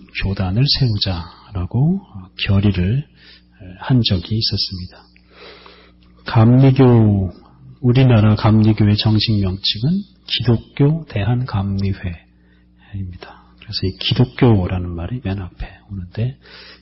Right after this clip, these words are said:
기독교에서 기독이라는 말은 그리스도를 한자로 표현한 것입니다. 그래서 기독교는 그리스도교하고 같은 말입니다.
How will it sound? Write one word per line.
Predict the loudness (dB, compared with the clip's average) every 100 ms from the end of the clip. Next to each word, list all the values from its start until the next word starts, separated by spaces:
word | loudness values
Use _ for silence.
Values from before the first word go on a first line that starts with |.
| _
기독교에서 | -2 0 0 2 4 4 4 4 2 0
기독이라는 | -4 0 2 0 -2 -20 -10 -6 -6 -6 -8
말은 | -8 -2 -2 -2 -8 _ _ -20 _ -6
그리스도를 | 0 2 2 0 0 0 -4 -12 -12 -8 -2 0 0
한자로 | 2 0 0 -2 -2 -4 -6 -8 _ _ -6
표현한 | 0 0 -2 -6
것입니다. | -10 -12 -12 -16 _ _ _ _ _ -20 -20 _ -14
그래서 | -10 -2 -2
기독교는 | 2 4 4 4 4 6 2 0
그리스도교하고 | 0 0 2 0 2 -4 -6 _ _ _ _ _ -16 -12 -8
같은 | -8 -2 0
말입니다. | 0 -2 -8 -12 -20